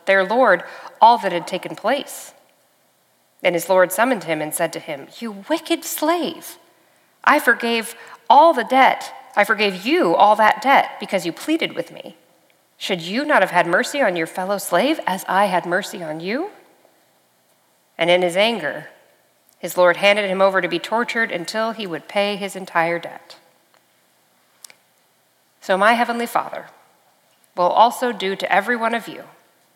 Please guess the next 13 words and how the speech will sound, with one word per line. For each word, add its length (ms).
if 200
you 160
do 100
not 260
forgive 400
your 280
brother 460
or 100
sister 520
from 160
your 120
heart. 420
Whew. 260